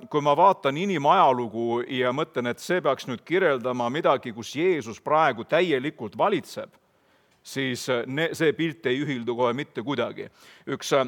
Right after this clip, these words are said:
ajaloolane Will Durant on teinud sellise ülevaate, et, äh, kolme tuhande viiesaja aastase inimkonna kirja pandud ajaloo jooksul on olnud kakssada kuuskümmend kaheksa rahuaastat.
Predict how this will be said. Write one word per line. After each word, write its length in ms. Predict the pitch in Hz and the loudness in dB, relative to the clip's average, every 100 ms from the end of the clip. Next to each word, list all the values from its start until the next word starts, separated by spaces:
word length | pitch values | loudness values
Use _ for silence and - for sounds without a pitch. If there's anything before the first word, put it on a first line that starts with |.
| 113 | 4
ajaloolane 580 | 165 156 143 139 135 131 | 6 6 6 4 2 0
Will 220 | 160 165 | -2 -2
Durant 440 | 127 147 165 - 135 | -2 0 0 -2 -6
on 140 | 123 | -2
teinud 280 | 131 135 123 | -2 -2 -4
sellise 360 | 143 135 117 | -2 -2 -2
ülevaate, 640 | 139 170 123 127 120 - 113 - - - | 2 4 4 2 0 -4 -8 -10 -20 -16
et, 400 | - 123 120 _ | -2 0 0 _
äh, 180 | 127 123 - | -2 -2 0
kolme 260 | 185 208 151 | 2 2 2
tuhande 400 | 151 139 131 139 | 2 2 0 -4
viiesaja 540 | 202 190 139 139 139 | 2 2 2 2 4
aastase 580 | 165 180 - 143 117 127 | 4 2 0 -6 -2 -4
inimkonna 640 | 175 185 143 139 135 127 117 | -2 -4 -4 -2 0 -2 0
kirja 340 | 175 185 127 | 0 0 0
pandud 360 | 127 135 120 113 | 0 -2 -2 0
ajaloo 400 | 170 147 131 123 | 2 2 2 2
jooksul 500 | 147 151 - 110 110 - - | 0 0 -6 -10 -10 -18 -10
on 160 | - 139 | -4 -2
olnud 260 | 156 143 | -2 -4
kakssada 640 | - 185 - - 147 135 131 | 2 2 2 -4 -2 0 -2
kuuskümmend 600 | 180 196 - 139 127 113 | -4 -6 -6 -4 -4 0
kaheksa 460 | 175 165 131 - | 0 0 -2 -2
rahuaastat. 800 | 151 151 127 127 107 - - - | 0 2 4 2 0 -10 -20 -20